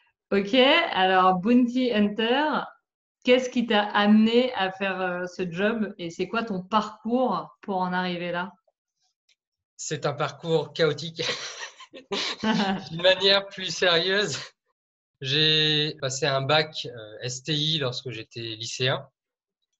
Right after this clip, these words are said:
Speaker 2: J'avais une appétence initialement qui était plus portée sur l'électronique et l'informatique industrielle, donc j'ai fait un D U T G E deux I. J'ai essayé de continuer sur une approche, je dirais, classique du cursus scolaire avec, euh,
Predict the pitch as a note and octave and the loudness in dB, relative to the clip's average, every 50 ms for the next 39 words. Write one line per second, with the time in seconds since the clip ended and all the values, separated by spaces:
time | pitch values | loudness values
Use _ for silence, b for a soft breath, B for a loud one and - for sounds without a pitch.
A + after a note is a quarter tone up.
0 | _ - C3 A2+ G#2+ A#2 B2+ A#2+ C3 C#3+ C#3+ C#3 C#3 C3+ C#3 D3+ C#3+ B2+ F3 F3 | _ -14 -12 -8 -6 -4 -4 -2 0 0 2 2 0 0 0 -2 -2 0 0 0
1 | F3+ F3+ F3 - D#3+ C#3+ C#3 C#3 C3+ - D#3 C#3+ D3 E3 E3 D#3+ C#3+ B2+ C3+ B2+ | 0 0 -2 -4 -6 -6 -6 -6 -4 -2 -2 0 0 -2 -2 -2 -6 -8 -8 -10
2 | C3 D3+ D#3+ - - - D#3+ D#3 - - - E3+ F3 E3 - - - D3 C#3 B2+ | -8 -8 -8 -8 -2 -2 -2 -2 -2 -6 -6 -6 -4 -4 -6 -8 -8 -8 -10 -10
3 | C3+ - C#3+ C#3+ D3 D#3 D#3 D#3 - - - E3 E3 E3 E3 E3 E3 - _ - | -10 -6 -4 -2 -2 -2 -4 -4 -10 -6 -2 0 0 2 0 0 -2 -6 _ -14
4 | - - - _ _ _ _ C#3 B2+ C#3 C#3 - D#3+ D#3 D#3 D3+ - D#3+ - D#3+ | -14 -14 -14 _ _ _ _ -4 -4 -4 0 0 0 0 0 -4 -4 -4 -2 -2
5 | C#3+ C#3 C3 - - D#3+ F3 G3 F3+ D#3+ C3+ B2 B2 A#2+ - C#3 C3 B2+ B2 C3 | -2 -2 -6 -2 0 0 0 0 0 -4 -4 -4 -6 -6 -6 -6 -4 -4 -4 -6
6 | C3+ C3 C3 C#3+ D3 D3 C#3+ C3 D3 D3+ D3+ D3 C#3 C3 C#3 C#3 C3 B2+ C3+ D3+ | -8 -8 -6 -2 -2 -2 0 0 0 0 0 0 -2 -4 -6 -6 -6 -6 -8 -10
7 | F#3 _ _ _ _ b b b b b _ _ _ _ _ B2 B2+ D#3+ D#3+ D#3+ | -12 _ _ _ _ b b b b b _ _ _ _ _ -4 -2 -2 -2 -2
8 | - F3+ F3+ F#3 G3 G#3 G3+ - _ _ E3+ E3 E3 - E3 E3+ F3+ G3 F#3+ - | 0 2 2 4 2 2 0 -6 _ _ -6 -4 -4 -4 -4 0 0 0 0 0
9 | E3 D3+ D3 D3 C#3+ C#3+ - - E3+ D#3+ C#3 C3+ C3 C3+ C3 C#3+ C#3+ - - D#3+ | 0 0 0 0 0 -2 -2 -2 -2 -2 -2 -2 -2 -2 -2 -2 -4 -2 0 0
10 | E3 E3 - - F#3+ - - - - - - D#3 C#3+ C#3 C#3+ C3+ - D3+ C#3+ - | 0 0 -2 -8 -8 -10 -12 -16 -18 -18 -18 -18 -16 -16 -16 -12 -12 -12 -10 -10
11 | - F3 D#3+ - - - D#3 D3 D#3+ E3+ E3+ D#3+ D3 C3+ B2 C3 C#3 C#3 - - | -10 -8 -10 -10 -4 -4 0 2 2 2 2 2 0 0 0 0 -2 -4 -4 -8
12 | C3+ B2 | -8 -8